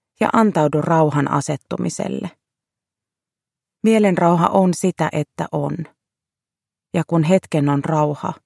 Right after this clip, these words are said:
sinun on rauha. Elokuun pehmeässä valossa,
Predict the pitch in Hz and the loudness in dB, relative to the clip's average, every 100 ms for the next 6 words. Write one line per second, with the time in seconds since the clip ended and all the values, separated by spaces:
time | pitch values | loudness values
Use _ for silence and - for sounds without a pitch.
0 | _ _ _ _ _ _ _ _ - 220 | _ _ _ _ _ _ _ _ -4 -2
1 | 185 151 143 143 139 - 139 156 - 160 | 2 0 0 -2 -2 -2 -4 -4 -8 -12
2 | - _ _ _ _ _ _ _ _ _ | -12 _ _ _ _ _ _ _ _ _
3 | _ _ _ _ - 165 156 - 147 170 | _ _ _ _ -4 0 0 -2 -4 0
4 | 196 175 180 165 - 160 147 143 143 - | -2 0 0 -2 -2 -2 0 0 -2 -8
5 | - 160 | -10 -12